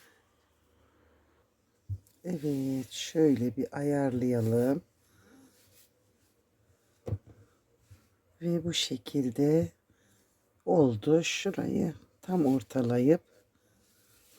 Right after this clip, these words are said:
<laughs> her şeyin küçüğü çok güzel oluyor. İsterseniz böyle bağcık yaparak işte dediğim gibi bundan sonrası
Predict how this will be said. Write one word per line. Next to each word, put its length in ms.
<laughs> 60
her 240
şeyin 360
küçüğü 640
çok 320
güzel 360
oluyor. 560
İsterseniz 760
böyle 440
bağcık 420
yaparak 520
işte 260
dediğim 380
gibi 260
bundan 280
sonrası 680